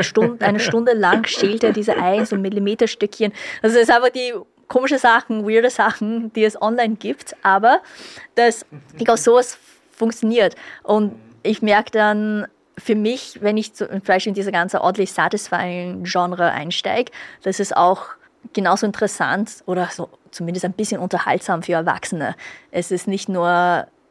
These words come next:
so rein Kinder oder für, so Content für Jugendliche, sondern es ist oft ein so lustiges Produkt oder es ist einfach ein Trend oder irgendwas, was auch für Erwachsene interessant sind. Und ich glaub, deswegen sind auch einige von meiner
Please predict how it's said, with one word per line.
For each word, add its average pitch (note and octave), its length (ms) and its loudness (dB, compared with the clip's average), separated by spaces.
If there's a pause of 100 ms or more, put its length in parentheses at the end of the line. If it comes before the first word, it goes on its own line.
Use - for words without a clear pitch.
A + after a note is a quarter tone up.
(120)
so - 200 -2
rein F3 640 -4 (760)
Kinder G#3 420 2
oder E3+ 160 0
für, - 260 -6
so - 120 -10
Content F#3 320 -6
für E3+ 60 -6
Jugendliche, A3 640 0 (240)
sondern F3+ 300 -2
es F3+ 120 -4
ist F3+ 180 -6
oft - 460 0
ein F3 440 -6 (800)
so - 160 -6
lustiges F#3 400 -6
Produkt - 500 -2 (280)
oder F3+ 300 0
es - 120 -8
ist F#3 120 -10
einfach E3+ 340 -4
ein E3+ 180 -8
Trend F#3+ 540 0
oder E3+ 160 -4
irgendwas, F#3 520 0
was F3 200 0
auch D#3+ 180 -4
für - 120 -6
Erwachsene E3+ 480 -4
interessant E3+ 460 -8
sind. E3 240 -10 (240)
Und F3+ 120 -6
ich F3+ 80 -6
glaub, F3+ 260 2 (420)
deswegen F#3+ 880 0
sind F#3 260 -6
auch F3+ 140 2
einige F#3+ 400 0
von F3 140 -6
meiner F3 420 -2